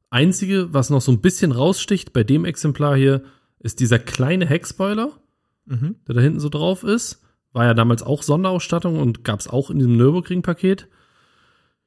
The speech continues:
Speaker 1: Das ist ja so ein neunziger Ding, muss ich ganz ehrlich sagen, das habe ich nie so richtig gefühlt. Also diese Art von Spoiler finde ich, also ich, mir fällt kein Auto ein,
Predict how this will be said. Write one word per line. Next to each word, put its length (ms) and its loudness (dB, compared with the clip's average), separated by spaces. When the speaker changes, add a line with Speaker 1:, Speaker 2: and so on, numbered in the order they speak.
Speaker 1:
Das 160 0
ist 60 -4
ja 220 4
so 100 0
ein 100 4
neunziger 440 2
Ding, 180 2
muss 140 0
ich 100 -8
ganz 160 -4
ehrlich 220 -2
sagen, 380 -2
das 220 -4
habe 100 -2
ich 100 -2
nie 120 2
so 100 -2
richtig 280 -6
gefühlt. 420 -4
Also 180 -2
diese 280 -2
Art 220 -2
von 160 2
Spoiler 580 0
finde 680 -4
ich, 200 -6
also 140 -6
ich, 580 -8
mir 140 0
fällt 220 0
kein 300 -4
Auto 280 -4
ein, 380 0